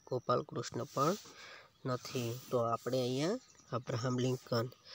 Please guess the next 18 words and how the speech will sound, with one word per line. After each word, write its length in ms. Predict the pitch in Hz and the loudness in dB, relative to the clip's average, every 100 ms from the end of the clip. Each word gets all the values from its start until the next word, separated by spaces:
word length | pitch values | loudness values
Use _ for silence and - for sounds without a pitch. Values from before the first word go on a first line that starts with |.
| - - - | -14 -16 -4
જે 120 | 120 | -2
ચાર 400 | - 131 123 131 | 0 4 6 6
વિકલ્પો 480 | 135 - 139 131 143 | 2 4 4 6 8
આપ્યા 300 | 139 - 208 | 8 8 2
છે 140 | - | 2
ને, 100 | 202 | 2
એમાંથી 540 | 139 127 127 - 170 254 | 4 4 2 2 2 4
સાચો 480 | - 123 117 - 139 | 2 4 4 4 2
વિકલ્પ 440 | 135 - 135 - | 2 0 -2 2
આપણે 360 | 135 - 185 254 - - | 0 2 0 0 -10 -4
શોધીને 580 | - 123 131 131 156 247 - _ _ _ - - _ _ _ - | 2 2 4 2 2 2 -2 _ _ _ -20 -20 _ _ _ 2
ટિક 180 | 135 - - | 2 2 -2
કરવાનો 540 | 117 113 113 113 123 | 2 4 6 4 0
છે. 200 | 123 - 113 - - - - - - - - - _ - - | -2 -6 -8 -14 -20 -20 -20 -20 -20 -20 -20 -20 _ -8 -2
ચાલો, 280 | 127 123 | 2 2
પ્રશ્ન 480 | 143 135 - 135 165 | 0 -2 -2 0 -2
ચાર 580 | 233 - - 127 117 110 | -2 -12 -2 2 2 2
જોઈએ. 340 | - 113 131 | -4 -8 -8